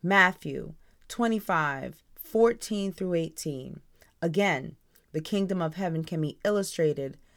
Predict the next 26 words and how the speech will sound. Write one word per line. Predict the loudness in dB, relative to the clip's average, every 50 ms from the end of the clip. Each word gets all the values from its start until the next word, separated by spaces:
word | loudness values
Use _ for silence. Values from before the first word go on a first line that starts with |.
| _ _ _ -2
by | 0 2
the | 2 0
story | 0 -2 -2 -2 -2 0 0
of | 0 0 -2
a | -2 -2
man | -2 -2 -2 -4 -4 -6
going | -6 -4 -4 -2 -2 0 -2
on | -2 -4
a | -4
long | -6 -4 -4 -4 -4 -4 -4 -6
trip. | -8 -8 -6 -4 -4 -4 -6 -8 _ _ _ _ _ _ _ _ _ _
He | _ -6 -6 -6
called | -6 -6 -2 0 2 4 4 2
together | 0 -2 -2 0 0 0
his | 0 0 -2 -2 -2
servants | -2 0 0 0 0 -2 -4 -6 -8 -8 -10 -12 -14 -16 _ _ _ _ -6
and | -2 -2
entrusted | 0 -2 -2 -2 -4 -4 -4 -4 -4 -6 -6 -6
his | -4 -4 -2
money | -2 0 0 0 -2 -2
to | -4 -4 -4
them | -4 -4 -6 -8 -8 -10 -14 -16 _ _ _
while | -4 -2 0 2 2 2
he | 0 -2 -4
was | -4 -6 -6
gone. | -6 -6 -6 -6 -6 -8 -10 -12 -14